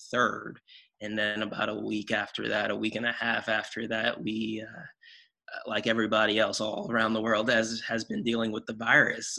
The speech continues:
So we've had basically all hands on deck. And I left the, I transitioned, um, from leaving Channel five, uh, because I had, had just gotten a little burnt out.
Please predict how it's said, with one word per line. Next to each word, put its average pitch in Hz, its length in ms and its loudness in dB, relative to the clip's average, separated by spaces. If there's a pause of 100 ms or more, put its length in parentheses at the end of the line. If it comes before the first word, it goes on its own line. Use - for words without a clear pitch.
So 123 300 4
we've 135 280 2
had 160 340 4
basically 170 340 2
all 123 220 2
hands 113 320 0
on 113 260 -2
deck. 117 340 -2
And 113 260 -8 (600)
I 131 160 4
left 147 840 2
the, 117 880 0 (240)
I 110 80 -6
transitioned, 117 920 0 (160)
um, 107 480 0
from 113 160 -2
leaving 117 320 0
Channel 113 380 -4
five, 120 420 -2 (840)
uh, 110 360 -4
because 113 960 -4
I - 80 -4
had, - 140 -8 (120)
had 131 160 -2
just 139 140 -4
gotten 117 240 2
a 113 40 -2
little 110 240 -4
burnt 113 400 0
out. - 300 -6